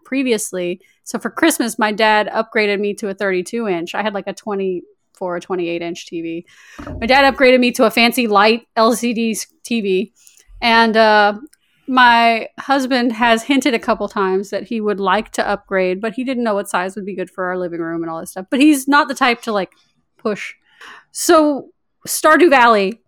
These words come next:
uh, released split screen mode. And I've been wanting to play this, my husband to play this game. So we got it for the Switch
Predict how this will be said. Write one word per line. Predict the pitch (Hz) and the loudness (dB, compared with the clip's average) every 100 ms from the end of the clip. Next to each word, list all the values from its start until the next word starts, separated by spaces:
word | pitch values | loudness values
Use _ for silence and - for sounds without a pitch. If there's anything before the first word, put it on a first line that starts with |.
| _ _ _ 254 | _ _ _ 2
uh, | 240 226 214 202 - - - | 4 6 6 4 0 -14 -4
released | 240 262 262 277 - - | 2 4 6 4 2 -2
split | - - 294 311 | -4 0 2 2
screen | - - 285 240 208 208 | 0 0 4 4 4 2
mode. | 196 185 175 185 - _ _ _ | 0 0 -2 -6 -12 _ _ _
And | 220 214 208 | 0 2 4
I've | 214 220 | 2 2
been | 247 | 0
wanting | 247 285 302 | 2 4 2
to | |
play | - 262 220 | 2 0 0
this, | 220 - - 214 | -2 -4 -10 -2
my | 226 233 | 0 2
husband | 226 226 | 2 -2
to | 196 | -2
play | 208 | -2
this | 196 | -4
game. | - 190 | -2 -4
So | 202 | 0
we | 233 | -2
got | 208 220 | 0 0
it | 247 | -2
for | 269 | -6
the | |
Switch | 262 - 208 196 - - | -6 -4 -4 -4 -6 -16